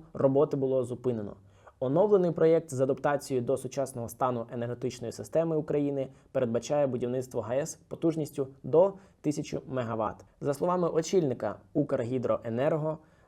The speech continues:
найбільші виклики для енергетиків наразі максимально швидко відновлюватися, захищати об'єкти і думати про перспективу.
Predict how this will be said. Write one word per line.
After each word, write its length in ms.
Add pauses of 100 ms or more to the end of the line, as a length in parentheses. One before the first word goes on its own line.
найбільші 520
виклики 400
для 120
енергетиків 680 (220)
наразі 500 (200)
максимально 540
швидко 500
відновлюватися, 760 (360)
захищати 720
об'єкти 580
і 100
думати 340
про 160
перспективу. 560